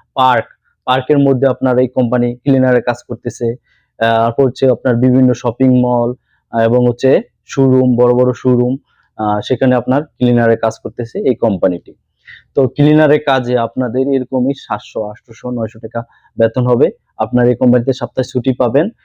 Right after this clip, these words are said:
আহ, কোনো ওভারটাইম হবে না। আহ, যদি আপনারা ক্লিনারের কাজের পাশাপাশি একটু কিছু টিপস পান, সেটা আপনি পাইতে পারেন। অনেকে পায়, অনেকে পায় না, আহ,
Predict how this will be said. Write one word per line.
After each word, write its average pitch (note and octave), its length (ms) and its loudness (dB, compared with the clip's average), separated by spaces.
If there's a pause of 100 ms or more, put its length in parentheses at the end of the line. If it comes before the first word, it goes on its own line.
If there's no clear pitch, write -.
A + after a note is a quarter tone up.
(140)
আহ, A2+ 180 -2
কোনো C3+ 260 2
ওভারটাইম C3+ 420 0
হবে C3 220 -2
না। E3 240 -2 (260)
আহ, A2+ 180 0
যদি C3+ 320 4
আপনারা C3+ 400 0
ক্লিনারের B2+ 360 -2
কাজের B2 240 -2
পাশাপাশি C3 460 -4
একটু D3+ 360 -4
কিছু - 560 -14
টিপস F#3 340 0
পান, F2 180 -4 (640)
সেটা D3+ 280 0
আপনি C#3+ 260 0
পাইতে B2 280 -2
পারেন। B2 300 -2
অনেকে B2+ 280 -2
পায়, B2 240 0
অনেকে B2+ 280 -2
পায় A#2 220 -2
না, C3 200 -4 (300)
আহ, A#2 180 -2